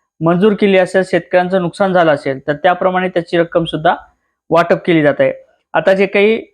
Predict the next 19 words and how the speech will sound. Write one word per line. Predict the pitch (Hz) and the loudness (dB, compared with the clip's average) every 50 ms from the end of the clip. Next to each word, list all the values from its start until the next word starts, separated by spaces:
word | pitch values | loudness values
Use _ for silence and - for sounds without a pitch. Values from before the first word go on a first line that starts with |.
| _ _ _ _ _ _ | _ _ _ _ _ _
मार्च | 151 156 160 175 180 175 202 | 0 2 2 2 2 2 0
असेल, | 185 180 - 208 185 185 185 | 0 0 0 0 0 0 0
एप्रिल | 180 170 170 - 185 185 185 | -2 -2 -2 -2 0 2 2
असेल, | 175 170 175 - 185 180 | 0 0 0 -4 -4 -4
मे | 175 175 180 | -2 -2 0
असेल, | 180 180 165 - - 143 131 131 | 0 0 0 -2 -4 -4 -4 -2
या | 131 143 147 160 | -2 -2 0 0
महिन्यात | 170 170 180 185 180 | 0 -2 0 -2 -2
जे | 165 175 | -2 -4
काही | 165 175 180 175 | -2 0 -2 -2
शेती | 165 - 170 151 170 170 | 0 -2 -2 -2 0 -2
पिकाचं | 170 175 165 180 180 175 - 175 | -2 0 0 0 -2 0 0 0
नुकसान | 160 151 - - 202 180 175 | 0 0 0 -2 -2 0 2
झालं | 175 160 147 | 2 2 2
होतं | 139 139 - 131 131 _ _ _ _ _ _ _ _ _ _ _ _ | 0 0 -2 -10 -10 _ _ _ _ _ _ _ _ _ _ _ _
त्यामधील | - 175 180 190 196 196 202 208 185 | 2 2 2 4 2 2 2 2 2
जे | 185 190 | 0 0
काही | 190 196 196 196 | 2 0 0 0
शेतकरी | 190 - 190 170 - _ - 185 196 208 196 | 0 -2 -4 -4 -2 _ 0 0 0 0 -2